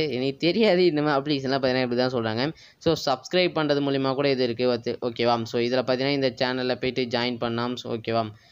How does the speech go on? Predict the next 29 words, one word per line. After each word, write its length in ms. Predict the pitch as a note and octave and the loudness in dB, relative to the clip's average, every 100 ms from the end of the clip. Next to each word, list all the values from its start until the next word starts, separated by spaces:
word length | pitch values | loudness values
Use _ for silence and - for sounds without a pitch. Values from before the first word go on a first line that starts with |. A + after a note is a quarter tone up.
| _ - | _ -4
இந்த 120 | C3+ | -2
மாதிரி 180 | C3 C3+ | 0 0
ஜாயின் 280 | C3 B2+ B2 | 0 -2 -2
பண்ண 180 | B2 A#2+ | -4 -4
போல 200 | A2+ A#2+ | -2 -2
சப்ஸ்கிரைப்னு 520 | A#2 A#2+ - B2+ B2 A#2+ | 0 -2 0 0 0 -2
தொட்டிங்கன்னா 320 | A2+ A#2+ B2+ | -4 -2 -2
இந்த 140 | A#2+ A#2 | -2 -2
Telegram-லயே 500 | A#2 A#2 A2+ A#2 A#2 | 0 0 0 -2 -2
பார்த்தீங்கன்னா 360 | A#2 A2 A#2 | -2 -2 -2
ஜாயின் 220 | A#2 A2+ A2+ | -2 -4 -4
பண்ணிவிடும். 360 | A2 G#2+ C3+ F3 - _ - | -4 -2 -2 -4 -14 _ -2
So, 80 | E3+ | 0
நீங்க 220 | D#3+ D#3+ | 2 0
பார்த்தீங்கன்னா 300 | D3+ D3 D3+ | 0 0 2
அந்த 120 | D3 C3+ | 0 0
Telegram-ல 480 | C3+ C#3 C3+ B2+ A#2+ | 2 2 2 0 0
ஜாயின் 260 | B2+ B2+ | 0 0
பண்ணதுக்கப்புறம் 640 | A#2+ B2 A#2+ A#2 A#2 F3+ G#3+ G3+ | -2 0 0 0 0 -2 -2 -6
உங்களுக்கு 320 | C3+ B2 A#2 A#2 | -4 -2 0 0
அதுக்கான 300 | A2+ A2+ G#2+ | 0 -2 -2
காயின்ஸை 320 | A#2 A#2+ B2 | -2 -4 -4
பார்த்தீங்கன்னா 300 | A#2+ A#2 A#2 | -4 -2 -2
தந்துருவாங்க. 400 | A#2 A2+ A2 A2+ C3+ - - _ | -2 -2 -2 0 -2 -4 -18 _
So, 80 | - | 0
இது 180 | D#3 D3+ | 2 2
பார்த்தீங்கன்னா 340 | C#3+ C#3+ D3 C#3+ | 2 2 2 2
ஒண்ணும் 220 | C#3 C3+ | 2 2
இல்ல, 120 | C3 | 2